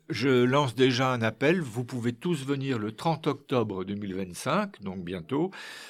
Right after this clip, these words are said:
euh, au centre culturel Gilbert Zog, dix-huit rue de la Franche-Pierre, à Remiremont, à vingt heures trente. Voilà.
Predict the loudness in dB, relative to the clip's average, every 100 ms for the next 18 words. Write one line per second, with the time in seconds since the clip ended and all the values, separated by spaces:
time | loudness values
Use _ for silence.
0 | -10 0 2 2 2 2 0 -2 -4 -4
1 | -4 -2 2 2 2 -2 -6 -4 2 2
2 | 2 0 0 -2 -6 -8 -6 -6 -10 -6
3 | -4 -2 -2 -2 -4 -4 -4 -2 0 0
4 | -4 -14 -4 2 2 2 0 -2 -2 -4
5 | -8 -16 -20 -20 -20 _ 0 2 2 0
6 | -4 -10 -10 -12 _ _ -10 -10 -10